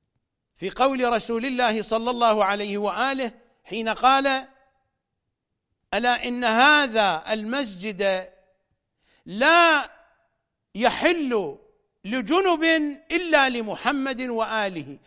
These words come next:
لأنهم لا يجنبون، لأنهم لا يجنبون، لأن الشيطان لا يعبث بنا، الشيطان يعبث بنا.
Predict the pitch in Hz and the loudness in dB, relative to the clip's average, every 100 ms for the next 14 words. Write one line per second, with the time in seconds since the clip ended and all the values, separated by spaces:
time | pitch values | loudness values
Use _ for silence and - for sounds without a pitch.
0 | - 277 339 392 359 330 320 311 320 311 | -10 -4 -4 0 0 0 2 4 4 2
1 | 269 226 254 233 233 175 123 _ _ 180 | -4 -6 -8 -6 -8 -8 -12 _ _ -8
2 | 220 254 233 220 214 202 170 123 117 90 | -6 -4 -4 -4 -2 -2 -4 -10 -16 -18
3 | 80 _ _ _ _ _ _ _ _ _ | -20 _ _ _ _ _ _ _ _ _
4 | _ _ _ _ _ _ _ _ - 190 | _ _ _ _ _ _ _ _ -8 -6
5 | 226 220 - 226 254 269 247 254 262 214 | -4 -6 -4 -4 -2 -2 0 2 2 2
6 | 185 156 123 - _ _ _ _ _ _ | 0 -8 -12 -20 _ _ _ _ _ _
7 | _ _ _ _ _ _ 151 - 233 254 | _ _ _ _ _ _ -10 -6 -4 -2
8 | 294 269 208 202 170 175 123 | -2 0 -2 -4 -10 -14 -18